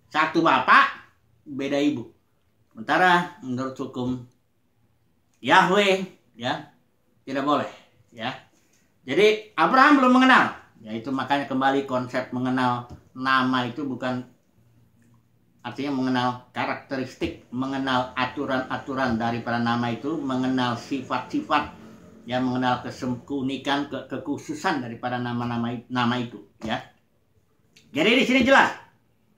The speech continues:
"Namaku Yahweh, bukankah aku belum dikenal oleh mereka?" Ini saya, uh, membuat terjemahan ulang, ya,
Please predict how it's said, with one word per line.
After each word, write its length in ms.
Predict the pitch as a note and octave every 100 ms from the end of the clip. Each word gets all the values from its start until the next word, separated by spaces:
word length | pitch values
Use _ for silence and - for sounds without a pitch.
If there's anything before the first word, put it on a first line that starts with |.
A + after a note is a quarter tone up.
| _ _ _ _ _ _ _ _ _ _ _ _ D#3+
"Namaku 640 | A3+ D4 D4 C#4+ - C#4
Yahweh, 720 | C4+ D4+ C4+ C#4 D4 E4 E4+ A3
bukankah 880 | A#3 - E4 F4 E4+ C4+ A#3 B3+
aku 320 | B3 C4 B3 F#3+
belum 480 | E4+ G4 F#4+ D4
dikenal 720 | A#3+ A3 A3 C#4+ D4+ G3+ A#2+ A2+ - _ _ _ _ _ -
oleh 200 | F3+ F3+
mereka?" 400 | F3 F#3 E3+ A#2
Ini 240 | A#2 D#3+ D#3
saya, 400 | C3 C#3+ D#3+ - _ _ _ - - - _ _ _ _
uh, 440 | C3 B2 B2 A#2+ A#2 - - _ _ _ _ _ _ _ _ _ _ _ -
membuat 400 | D#3 F3 F3+ F3+
terjemahan 480 | E3 D#3+ E3 E3 E3+
ulang, 240 | G#3 D#3+
ya, 240 | C3 E3+